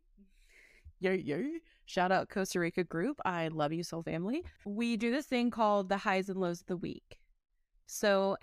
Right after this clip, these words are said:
Haley, what were the highs and the lows of your week this week?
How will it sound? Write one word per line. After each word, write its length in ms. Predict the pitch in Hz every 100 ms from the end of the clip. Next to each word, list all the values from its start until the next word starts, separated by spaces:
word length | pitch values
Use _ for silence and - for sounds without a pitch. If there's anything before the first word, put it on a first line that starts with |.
| -
Haley, 840 | 269 311 339 240 101 85 - 226 214
what 680 | 202 202 220 269 403 - - -
were 240 | 214 220 214
the 180 | 202
highs 640 | 202 214 202 226 277 320 285
and 140 | 262
the 100 | 240
lows 300 | 208 190 196
of 100 | 185
your 160 | 185 170
week 300 | 175 175 -
this 180 | 165 -
week? 360 | - - -